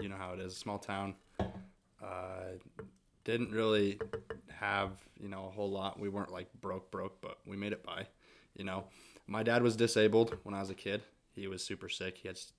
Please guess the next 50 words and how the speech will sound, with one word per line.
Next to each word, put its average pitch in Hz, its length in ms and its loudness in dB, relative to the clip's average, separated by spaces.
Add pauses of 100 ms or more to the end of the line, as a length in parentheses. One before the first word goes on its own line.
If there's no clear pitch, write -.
a 90 80 -8
bunch 92 260 -8
of 90 80 -10 (140)
different 92 320 -8
diseases. 95 440 -10
He 98 80 -8
had 95 120 -10
kidney 95 240 -10
failure 98 320 -6
and 95 140 -8
stuff. 98 240 -8 (640)
So - 180 0
most 123 300 8
of 113 60 6
my 104 160 4
life, 98 240 4
his 98 120 -2
kidneys 101 320 -2
functioned 98 380 -6
at, 90 120 -8
like, 90 380 -10 (480)
twelve 95 420 -4
to 98 80 -4
seventeen 98 500 -4
percent, 98 420 -6
from 107 140 -6
what 101 100 -2
I 101 80 -2
understand. 101 500 -6 (460)
So, - 160 -2
like, 98 120 0
they 120 80 8
didn't 110 220 8
work. 80 260 -6 (840)
Um, 101 300 0
so - 120 0
he 113 100 8
was 113 120 10
dying 107 240 6
of 98 60 4
that 95 180 4
pretty 101 160 0
much 98 180 -4
my 90 80 -6
whole 92 140 -4
life. 95 340 -2 (1000)
So - 160 0
he 139 140 12
was 120 120 12
disabled 110 600 12